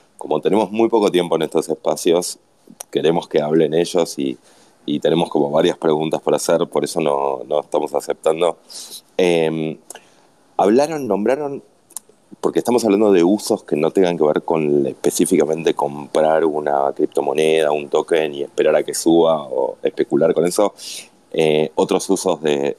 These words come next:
de la blockchain o, o de la cripto. Em, y nombraron Proof of Humanity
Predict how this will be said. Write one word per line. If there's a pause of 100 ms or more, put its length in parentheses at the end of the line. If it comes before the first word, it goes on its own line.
de
la
blockchain
o, (260)
o
de
la
cripto. (640)
Em, (840)
y (120)
nombraron
Proof
of
Humanity